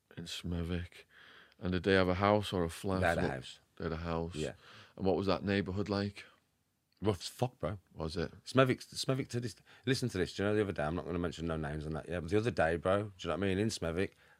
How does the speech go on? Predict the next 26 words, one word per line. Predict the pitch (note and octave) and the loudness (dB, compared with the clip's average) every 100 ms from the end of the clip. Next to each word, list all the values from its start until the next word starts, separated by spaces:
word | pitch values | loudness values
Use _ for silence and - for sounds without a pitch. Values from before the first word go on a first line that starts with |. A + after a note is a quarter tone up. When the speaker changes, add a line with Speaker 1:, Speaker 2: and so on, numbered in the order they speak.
| - | 0
Speaker 2:
geezer, | B2 A#2+ F2+ G2+ G2 | 4 4 4 2 2
mushed | F2 A2 A2 A#2 | 0 0 2 4
out | G2 | 4
of | G#2+ | 4
his | A#2 | -4
tits, | - G#2 - - _ _ _ _ | 0 0 0 -12 _ _ _ _
drove | - B2 B2+ | 6 8 8
into | C3 A#2+ B2 | 6 4 4
a, | B2 | 4
w-, | G#2+ E2 | 2 -2
this | F#2 B2 | 0 0
was | B2 A2+ | 2 4
on | A2+ | 6
the | G2+ | 6
news, | G2 A2 D#2+ | 6 4 2
bro, | C2+ C2+ C#2 | -2 -4 2
drove | A2 B2 C#3+ | 6 6 6
into | C#3 C#3+ | 4 6
a | |
woman | C3+ C3 F#2 G2 | 6 6 6 4
and | G2 F#2 | 2 4
two | A2+ B2+ | 4 4
kids | A#2 F#2+ E2+ | 4 2 2
with | F#2 | 0
a | F2+ | -2
pram | - G#2 E2+ | -2 -2 0